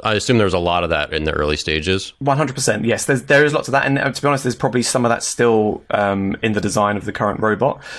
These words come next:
Speaker 2: Um, and this goes to, again, the investment to get the right people on board, or there are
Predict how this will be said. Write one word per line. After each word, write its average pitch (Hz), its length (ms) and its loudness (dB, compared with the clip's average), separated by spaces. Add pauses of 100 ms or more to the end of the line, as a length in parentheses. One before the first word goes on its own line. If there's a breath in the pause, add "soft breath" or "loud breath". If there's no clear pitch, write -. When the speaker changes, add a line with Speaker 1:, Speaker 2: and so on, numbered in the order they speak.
(280 loud breath)
Speaker 2:
Um, 127 480 4 (500 soft breath)
and 131 220 2
this 147 200 0
goes 139 340 2 (100)
to, 120 720 4 (160)
again, 101 360 0
the 104 100 2
investment 107 440 0
to 110 60 -4
get 107 120 -2
the 113 80 0
right 113 220 0
people 113 260 -4
on 101 120 0
board, 131 360 2 (120)
or 139 640 4 (200)
there 135 160 4
are 127 420 4